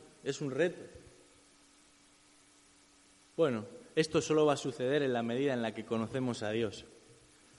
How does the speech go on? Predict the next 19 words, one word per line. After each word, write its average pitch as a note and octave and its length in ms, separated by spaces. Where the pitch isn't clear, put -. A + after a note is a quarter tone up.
En C#3+ 100
la D3 100
medida F3+ 360
que F#3 60
estos F3 220
ancianos E3 420
conocen E3 400
a C3+ 100
Dios, F3 360
le B2+ 140
adoran. C3+ 540
En C3 140
la C3+ 80
medida D3 380
que C3+ 80
nosotros C#3 480
conocemos C3+ 560
a B2 80
Dios, D#3+ 400